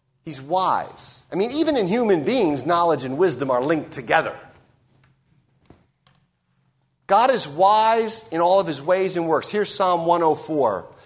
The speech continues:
"O Lord, how manifold are your works. In wisdom you have made them all." So this knowledge, this decree of God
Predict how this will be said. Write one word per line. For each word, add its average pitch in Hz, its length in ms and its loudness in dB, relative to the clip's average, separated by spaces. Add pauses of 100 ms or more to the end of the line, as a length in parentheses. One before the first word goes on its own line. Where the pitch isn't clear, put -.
(140)
"O 180 160 4
Lord, 196 480 2 (160)
how 214 240 2
manifold 190 760 0 (120)
are 180 240 4
your 165 220 0
works. 139 580 0 (480)
In 147 320 -2
wisdom 123 680 0 (120)
you 147 100 -6
have 139 200 -4
made 151 300 -4
them 135 140 0
all." 123 680 0 (2500)
So - 180 -2
this 226 260 -2
knowledge, 190 580 -2
this 165 260 -8
decree 165 540 -8
of 98 160 -10
God 78 420 -12